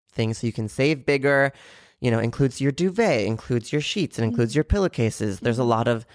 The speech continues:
Speaker 1: um, different ways that you can make your bed perfect for you.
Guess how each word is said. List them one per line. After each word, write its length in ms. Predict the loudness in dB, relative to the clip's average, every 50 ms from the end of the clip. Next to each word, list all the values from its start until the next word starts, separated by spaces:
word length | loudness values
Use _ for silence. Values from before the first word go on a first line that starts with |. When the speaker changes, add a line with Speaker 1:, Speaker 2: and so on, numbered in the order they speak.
| -20 -20 _ _ _ _
Speaker 1:
um, 220 | -2 0 0 0 0
different 320 | 0 -2 0 0 0 2
ways 280 | 2 2 2 2 0 0
that 140 | -2 -2 -2
you 120 | -4 -6
can 440 | -4 -2 0 0 0 0 -2 -6 -8 _ _ _ _ _
make 320 | -6 -2 0 0 0 0 -2
your 120 | -2 0
bed 240 | 0 0 -2 -2 -4
perfect 420 | -6 -6 -6 -6 -8 -10 -10 -12
for 140 | -12 -10 -10
you. 160 | -10 -12 -14